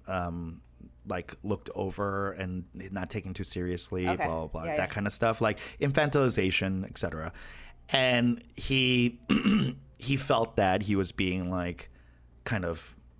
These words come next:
Speaker 1: being bullied or whatever, being, like, made to feel young and inconsequential. And then he was in this space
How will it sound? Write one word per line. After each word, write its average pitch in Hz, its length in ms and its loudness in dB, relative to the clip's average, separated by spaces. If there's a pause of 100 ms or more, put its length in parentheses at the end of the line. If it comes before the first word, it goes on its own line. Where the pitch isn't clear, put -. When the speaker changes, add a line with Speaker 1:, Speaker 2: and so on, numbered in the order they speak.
(400)
Speaker 1:
being 98 220 0
bullied 85 600 2
or 95 120 -2
whatever, 90 420 0
being, 92 480 -2
like, 90 300 -6
made 90 340 -4
to - 140 -6
feel 92 360 2
young 87 640 0
and 82 420 -4 (380)
inconsequential. 104 1120 2 (680)
And 117 160 4
then 110 80 4
he 110 140 4
was 110 160 4
in 117 260 6
this 110 180 4
space 110 680 2